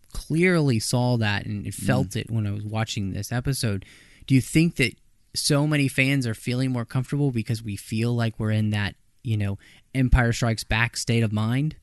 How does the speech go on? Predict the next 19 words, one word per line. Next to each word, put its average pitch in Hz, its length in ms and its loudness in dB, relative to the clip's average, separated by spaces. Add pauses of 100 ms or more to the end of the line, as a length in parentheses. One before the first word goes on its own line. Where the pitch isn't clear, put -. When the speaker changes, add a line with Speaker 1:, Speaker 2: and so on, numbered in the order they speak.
(240)
Speaker 2:
You 143 140 6
know, 165 220 8
I 117 160 4
think 139 320 4
that 131 180 0
that 113 320 2 (280)
fits, - 640 -6 (180)
yes. - 540 -2 (560)
Uh, 98 300 2
and 110 200 4
that's 110 240 2
because 110 640 4
this 104 300 2
is, 101 680 -2 (100)
the 110 220 -2
Empire 110 580 2
is 101 120 -2
still 101 260 -4
strong. 90 720 -2